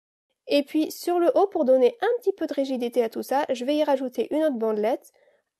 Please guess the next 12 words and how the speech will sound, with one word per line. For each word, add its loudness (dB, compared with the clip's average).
Celle-ci, 2
elle 4
fait 2
également 4
un 0
centimètre -4
et 0
demi 0
de -4
large, -2
peu 0
importe. -2